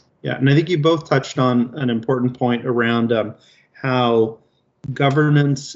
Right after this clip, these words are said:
and reviewing the message center on a regular basis is really important for organizations. Like, what we often will recommend is an organization identify at least one, if not a couple of Office three sixty-five service owners.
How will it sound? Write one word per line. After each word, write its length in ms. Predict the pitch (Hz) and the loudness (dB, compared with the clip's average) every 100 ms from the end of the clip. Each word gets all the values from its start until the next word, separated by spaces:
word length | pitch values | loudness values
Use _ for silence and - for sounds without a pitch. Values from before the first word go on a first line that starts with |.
| - | -10
and 280 | 123 113 113 | -8 -6 -4
reviewing 720 | 113 113 120 139 151 143 127 | -4 -4 0 2 2 2 2
the 100 | 123 | 0
message 320 | 117 117 127 | -2 -2 -6
center 340 | - 120 113 117 | -4 -6 -4 -6
on 80 | |
a 60 | 110 | -4
regular 380 | 117 113 110 101 | -4 -4 -6 -6
basis 840 | 123 127 139 - 107 101 - - _ _ _ - - | 0 0 0 -4 -4 -4 -8 -18 _ _ _ -12 -2
is 160 | 120 113 | -2 0
really 260 | 127 135 120 | 2 4 2
important 380 | - 131 117 | -2 -2 -2
for 100 | 117 | -4
organizations. 800 | 120 113 104 101 107 107 110 104 104 | -6 -4 -6 -6 -6 -6 -10 -10 -8
Like, 160 | 110 | -2
what 140 | 127 127 | 0 4
we 180 | 151 | 4
often 420 | 156 139 139 131 123 | 4 2 2 2 2
will 120 | 117 | 0
recommend 640 | 117 113 120 113 110 113 | -2 -4 -4 -2 0 0
is 300 | 110 107 - _ _ _ _ - | 0 -2 -6 _ _ _ _ -8
an 240 | 117 110 | -4 -4
organization 640 | - 120 120 113 117 113 123 | -4 -2 -2 0 0 -2 -4
identify 920 | 113 113 113 113 - 120 113 113 107 104 _ _ _ _ _ 117 | -4 -4 -6 -6 -8 -6 -4 -2 -2 -6 _ _ _ _ _ -8
at 120 | 113 | -4
least 380 | 131 185 - 123 | -2 -4 -4 -2
one, 180 | 117 | 0
if 140 | 113 139 | -2 -2
not 120 | 123 | -4
a 40 | |
couple 340 | 110 131 - 120 | -4 -4 0 0
of 140 | 110 - | -2 -4
Office 320 | 127 - - | -6 -6 -4
three 140 | 127 | -4
sixty-five 540 | 120 123 - 135 107 107 | -4 -6 -10 -8 -8 -6
service 420 | - 147 127 - | -2 -2 -2 -6
owners. 580 | 135 120 107 92 - - | -6 -4 -6 -10 -20 -20